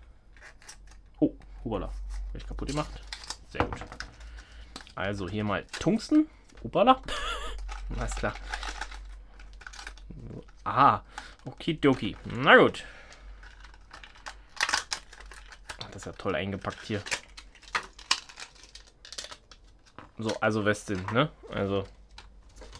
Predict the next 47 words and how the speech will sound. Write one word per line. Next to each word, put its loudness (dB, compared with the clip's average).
da -6
habt -2
ihr 10
auf 8
jeden 6
Fall 10
euch 2
nicht 2
lumpen 4
lassen, 4
was 2
die -2
Verpackung -2
hier 0
angeht. -2
Okay, 2
das 4
habe 6
ich 2
jetzt -2
abgerissen, -2
aber 0
da 2
bin 6
ich 6
mal 12
gespannt, 10
wann 10
da 12
die 2
neueren 8
Verpackungen 4
zum 0
Einsatz 4
kommen, 4
die 0
wir 6
ja 8
auch 6
schon 2
bei 6
den, 4
ich -10
glaub, -2
bei 2
dem, 0
ähm, 0